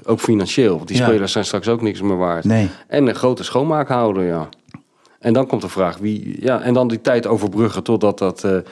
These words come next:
Speaker 1: genie uit, eh, Alkmaar komt.
Speaker 2: Ja.
Speaker 1: Want die man die staat ook onder druk inmiddels weer, hè? Die moet dat natuurlijk helemaal goed gaan maken.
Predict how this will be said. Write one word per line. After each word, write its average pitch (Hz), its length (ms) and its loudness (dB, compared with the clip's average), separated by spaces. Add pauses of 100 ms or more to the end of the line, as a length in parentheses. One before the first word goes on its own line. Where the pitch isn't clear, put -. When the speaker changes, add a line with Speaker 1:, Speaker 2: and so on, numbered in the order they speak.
(140)
Speaker 1:
genie 110 540 2
uit, 95 240 0
eh, 92 80 2
Alkmaar 143 420 2
komt. 104 420 -2 (120)
Speaker 2:
Ja. 113 280 -2
Speaker 1:
Want 123 120 0
die 170 80 6
man 107 200 4
die 101 140 -2
staat 117 240 0
ook 185 140 0
onder 202 240 4
druk 139 220 4
inmiddels 107 380 4
weer, 95 320 2
hè? 185 80 -2 (280)
Die 160 100 4
moet 170 160 6
dat 101 140 -2
natuurlijk 98 360 -4
helemaal 135 320 6
goed 185 180 -2
gaan 202 140 0
maken. 117 460 -2